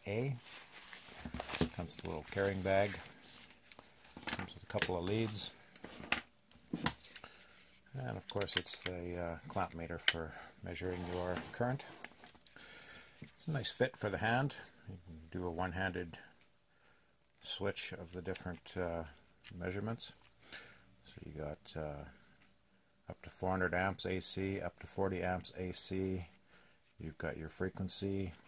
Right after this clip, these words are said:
You've got your diode, uh, test and your continuity, continuity slash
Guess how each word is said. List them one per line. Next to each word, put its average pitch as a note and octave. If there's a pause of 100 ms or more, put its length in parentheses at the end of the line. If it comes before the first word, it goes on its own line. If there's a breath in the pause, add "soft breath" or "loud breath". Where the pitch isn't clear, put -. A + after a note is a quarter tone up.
(880 loud breath)
You've E2
got D#2+
your D2+ (120)
diode, E2 (720 loud breath)
uh, D2
test -
and D2+
your D2+ (420 loud breath)
continuity, D#2 (160)
continuity D#2+
slash D#2